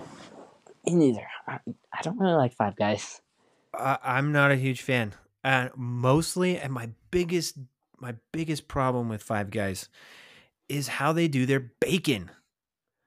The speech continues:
Speaker 1: I've never had
Speaker 2: It
Speaker 1: Five
Speaker 2: is
Speaker 1: Guys bacon.
Speaker 2: so overcooked, I feel like.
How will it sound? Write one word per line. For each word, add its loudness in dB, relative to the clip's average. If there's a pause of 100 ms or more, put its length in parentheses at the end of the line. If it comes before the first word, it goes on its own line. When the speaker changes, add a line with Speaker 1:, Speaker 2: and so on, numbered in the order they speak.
(760)
Speaker 1:
I've 0
never 0
had 2
Speaker 2:
It -8
Speaker 1:
Five 2
Speaker 2:
is 0
Speaker 1:
Guys 0
bacon. 2
Speaker 2:
so 2 (420)
overcooked, 2
I 0
feel -4
like. -8